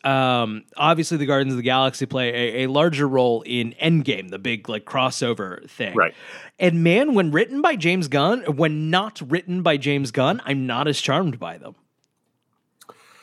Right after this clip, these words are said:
Speaker 2: You don't, I, I, I bet he was, he was involved in that though.
Speaker 1: I, you know, you are probably right. I guess I can't, I,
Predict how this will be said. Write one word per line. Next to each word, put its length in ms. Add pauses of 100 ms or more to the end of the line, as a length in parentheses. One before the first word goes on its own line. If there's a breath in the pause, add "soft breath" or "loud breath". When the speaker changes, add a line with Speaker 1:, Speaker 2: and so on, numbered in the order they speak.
(160 soft breath)
Speaker 2:
You 120
don't, 220 (200)
I, 100 (220)
I, 140 (160)
I 80
bet 200
he 140
was, 380 (400)
he 220
was 320
involved 540
in 120
that 280
though. 340 (260 soft breath)
Speaker 1:
I, 240 (240)
you 140
know, 180
you 220
are 180
probably 420
right. 300
I 100
guess 560 (280)
I 80
can't, 200
I, 220